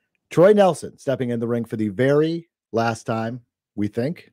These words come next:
Who knows? Wrestlers never truly retire. They just take a break. But, uh, Troy Nelson, he, he's saying this is gonna be it. And if he's gonna go out, he's gonna go out in a very unique way. You know, he can against two of his friends turned foes for the night in Smart Mark Sterling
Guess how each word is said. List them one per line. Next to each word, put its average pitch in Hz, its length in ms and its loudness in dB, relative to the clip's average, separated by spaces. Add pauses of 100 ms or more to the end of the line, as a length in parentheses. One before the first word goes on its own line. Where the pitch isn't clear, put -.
Who 110 100 -4
knows? 113 300 -4
Wrestlers 110 400 -2
never 107 180 0
truly 127 360 0
retire. 107 560 -4
They 92 100 -6
just 95 280 -12
take 101 160 -4
a 82 40 -10
break. 87 240 -6 (640)
But, 98 240 -2
uh, 92 320 -4
Troy 120 220 2
Nelson, 127 400 0
he, 117 200 -2
he's 113 240 -2
saying 135 240 0
this 123 140 -6
is 113 120 -8
gonna 139 160 2
be 131 200 2
it. 156 160 2 (760)
And 120 100 2
if 120 100 2
he's 127 140 0
gonna 156 200 4
go 170 160 4
out, 160 240 2 (240)
he's 117 180 -4
gonna 123 180 0
go 123 140 2
out 123 80 0
in 113 60 -6
a 104 40 -8
very 120 220 0
unique 127 360 -2
way. 107 200 0
You 120 80 -8
know, 110 120 -2
he 110 120 0
can 110 220 -4
against 110 400 -6
two 135 160 2
of 123 80 2
his 117 240 -4
friends 139 480 0 (640)
turned 139 320 2
foes 143 420 4
for 127 120 -4
the 113 100 -2
night 110 260 -4
in 98 320 -8
Smart 147 440 2
Mark 131 220 0
Sterling 117 500 -4